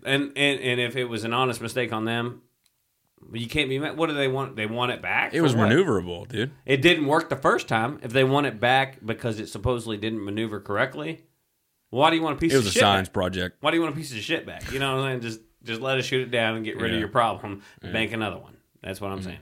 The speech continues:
Speaker 1: Um, so, how do you feel?
Speaker 2: Pretty good.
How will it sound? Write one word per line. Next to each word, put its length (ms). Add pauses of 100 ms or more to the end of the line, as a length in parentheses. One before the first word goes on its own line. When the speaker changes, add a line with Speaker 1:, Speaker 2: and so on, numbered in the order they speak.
(460)
Speaker 1:
Um, 520 (2250)
so, 840 (800)
how 420
do 120
you 240
feel? 760 (1900)
Speaker 2:
Pretty 160
good. 220